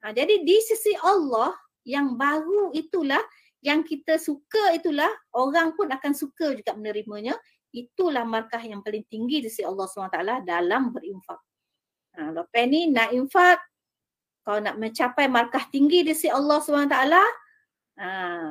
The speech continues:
inilah syarat-syaratnya kan. Okey, seterusnya. Ha, jenis sedekah.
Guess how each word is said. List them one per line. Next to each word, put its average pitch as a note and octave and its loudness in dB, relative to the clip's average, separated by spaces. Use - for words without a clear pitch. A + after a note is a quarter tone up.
inilah A3+ -2
syarat-syaratnya F#3+ -2
kan. G3+ -8
Okey, E4 6
seterusnya. F4 -2
Ha, G3 -6
jenis F4+ 0
sedekah. C4 0